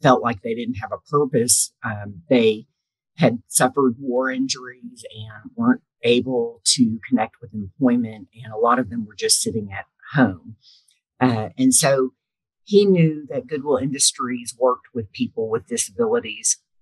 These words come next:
So he reached out to Goodwill Industries International and asked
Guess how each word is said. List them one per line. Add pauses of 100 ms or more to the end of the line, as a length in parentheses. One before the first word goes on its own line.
(140)
So
he
reached
out
to
Goodwill
Industries
International
and
asked